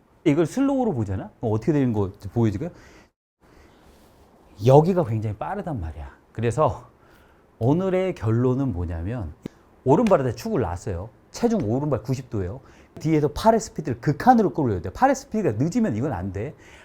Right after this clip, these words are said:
안 되면 일 편으로 가세요. 일 편이 되면 이 편으로 오는 거고 이 편이 돼야 삼 편으로 오는 거야. 팔의 스피드까지 놀린 다음에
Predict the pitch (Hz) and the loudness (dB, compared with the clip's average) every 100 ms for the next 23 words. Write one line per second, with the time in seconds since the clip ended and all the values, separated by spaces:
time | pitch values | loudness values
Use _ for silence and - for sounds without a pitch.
0 | - - 151 233 330 330 311 277 240 285 | -20 -2 8 10 10 10 10 10 8 4
1 | 285 247 247 214 127 113 117 101 135 - | 2 4 4 2 -2 -4 -2 -4 -6 -12
2 | - - - 285 285 320 302 202 196 190 | -20 -4 4 4 8 8 10 8 6 4
3 | 147 151 196 170 127 165 160 123 123 113 | 2 2 2 4 2 2 0 0 0 -2
4 | 202 254 269 202 151 156 214 208 208 135 | 0 4 6 6 4 4 2 4 4 4
5 | 107 220 240 127 110 131 - - - - | 2 4 4 6 4 2 -6 -20 -6 2
6 | 247 240 202 202 208 151 110 120 185 226 | 2 2 -4 -4 0 0 2 4 6 4
7 | 190 120 113 107 135 110 | 4 4 4 4 2 0